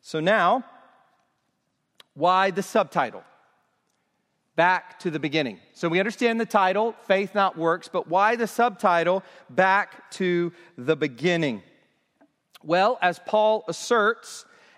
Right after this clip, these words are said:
and explains and defends the doctrine of justification by faith, not works, he wants to go back to the beginning of the Jewish people.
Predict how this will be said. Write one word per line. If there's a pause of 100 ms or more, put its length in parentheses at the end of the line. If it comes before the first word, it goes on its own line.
(100)
and
explains (100)
and
defends
the
doctrine
of
justification
by
faith, (580)
not
works, (1300)
he
wants
to
go
back
to
the
beginning (1200)
of
the
Jewish
people.